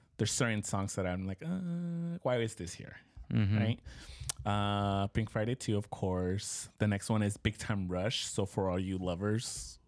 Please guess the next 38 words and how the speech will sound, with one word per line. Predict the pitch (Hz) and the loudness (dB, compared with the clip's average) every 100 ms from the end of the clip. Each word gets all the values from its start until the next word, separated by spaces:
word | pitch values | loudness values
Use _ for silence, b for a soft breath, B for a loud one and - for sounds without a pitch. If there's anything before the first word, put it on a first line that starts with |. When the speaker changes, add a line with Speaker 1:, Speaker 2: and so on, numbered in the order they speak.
| _ | _
Speaker 1:
who | - 98 | 0 0
like, | 92 87 90 - - _ B B B | 2 0 0 -4 -20 _ B B B
who | 123 120 | 6 8
grew | 113 | 8
up | 107 | 8
with | 107 | 6
Nickelodeon | 107 - 101 95 92 98 101 | 4 4 4 6 6 6 4
and | 98 87 | 4 2
Disney | 92 104 | 0 0
Channel | - 98 98 | 0 0 2
like | 90 85 | 0 0
I | 87 95 | -2 0
did, | 139 170 170 - | 2 2 2 -2
Speaker 2:
Mm-hmm. | 117 104 113 | 0 2 2
Speaker 1:
Big | 123 110 | 4 4
Time | - 123 | 6 8
Rush, | 117 - | 8 4
it | - 113 | 4 4
sounds | 151 135 | 8 6
very | 110 104 104 104 | 6 4 6 4
mature | 98 - - 73 - - _ _ _ | 2 2 0 0 -2 -10 _ _ _
for | 101 | 2
that | 92 87 | 4 2
boy | 85 87 | 2 0
band. | 85 67 80 B B | 0 -2 -6 B B
Speaker 2:
Yeah. | 117 101 98 107 | 2 4 4 4
Speaker 1:
Very | 117 127 131 | 6 8 8
mature, | 117 110 - 101 98 | 6 4 4 4 4
and | 98 | 4
I | 98 | 4
really | 95 104 107 104 | 6 6 6 6
love | 98 92 | 4 2
that | 87 82 | 0 0
vibe. | 80 80 80 | 0 0 2
Their | 101 104 | 4 2
whole | - 117 104 | 4 4 6
Speaker 2:
Ten | 101 98 | 4 2
seconds. | - - 92 - | 2 0 0 -4